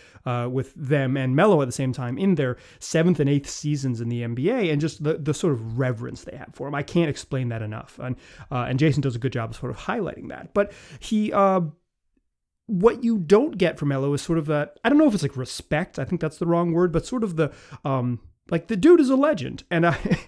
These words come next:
<laughs> and I don't think, um, I don't think he necessarily gets, gets celebrated in that s-, that same way. And some of it is just obvious stuff, the way his career has gone. Uh, you know, he,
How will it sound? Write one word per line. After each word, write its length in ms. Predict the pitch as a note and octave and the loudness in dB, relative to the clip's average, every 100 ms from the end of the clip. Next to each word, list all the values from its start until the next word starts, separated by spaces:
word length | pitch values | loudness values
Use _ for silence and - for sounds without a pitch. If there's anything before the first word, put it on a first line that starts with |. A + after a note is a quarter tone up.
| - | -20
<laughs> 160 | - - | -12 0
and 120 | F3 | 4
I 60 | |
don't 220 | F3+ A3 A3 | 6 4 4
think, 320 | A3 A3 - - - - | 4 2 -6 -20 -12 -2
um, 420 | E3 D#3+ D#3 D3+ | 2 4 2 0
I 100 | D#3+ | 2
don't 220 | F3+ - | 2 0
think 340 | - G#3 F#3+ F3+ | -4 0 0 0
he 800 | - - F3 E3+ E3 D#3+ D#3 C#3+ - | -8 -4 -2 0 -2 -2 -4 -8 -8
necessarily 640 | D3+ C#3+ D3+ - C#3+ C3+ | -4 -4 -6 -4 0 0
gets, 520 | B2+ C3+ B2 - - - _ - | -2 -4 -4 -10 -16 -20 _ -10
gets 240 | D3+ C3+ | -6 -6
celebrated 1000 | - - - D#3+ D#3+ C#3 C#3 C3 B2 B2 | -6 -8 0 4 4 4 0 0 -2 -4
in 260 | - C3+ C3 | -4 -4 -4
that 240 | A#2 B2 | -6 -10
s-, 240 | - - - _ | -14 -18 -18 _
that 280 | D3+ C#3 - | -10 -8 -8
same 260 | - C#3 D#3 | -6 -2 2
way. 240 | C#4+ E3 | 2 2
And 100 | F3 | 2
some 200 | F3 D#4 | 4 6
of 100 | C#4+ | 6
it 80 | G3 | 6
is 100 | D#3+ | 4
just 140 | D#3 | 0
obvious 420 | - B2+ C#3 C3+ | -6 -6 -6 -6
stuff, 300 | - - C3+ | -10 -10 -10
the 80 | - | -6
way 220 | C#3 C#3 | -4 -2
his 180 | C3+ B2+ | -4 -6
career 360 | - C#3 B2+ C#3 | -6 -8 -8 -10
has 140 | - | -14
gone. 400 | - - - - - - - - | -14 -16 -16 -20 -20 -20 -20 -8
Uh, 320 | D3+ D3 D3+ | -2 0 0
you 120 | D3 D#3+ | 0 0
know, 120 | D3 | 0
he, 300 | C3 E3 | 0 -2